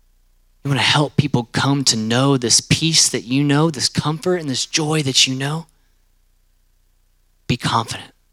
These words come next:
Be bold. Just share exactly what you know and what God has done for you.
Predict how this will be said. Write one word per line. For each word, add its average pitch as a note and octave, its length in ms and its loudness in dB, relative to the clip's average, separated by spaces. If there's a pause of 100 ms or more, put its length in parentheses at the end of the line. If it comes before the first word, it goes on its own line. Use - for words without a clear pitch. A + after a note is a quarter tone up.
(640)
Be C#3 140 4
bold. A2+ 600 2 (3000)
Just B2+ 140 -6
share B2+ 340 0
exactly B2 680 -2
what A#2+ 260 -4
you B2 60 -2
know G#2 300 -6 (920)
and A2 100 -20
what G#2 120 -12
God G2 260 -4
has G2+ 120 -6
done F#2+ 180 -8
for - 200 -18
you. F#2 160 -20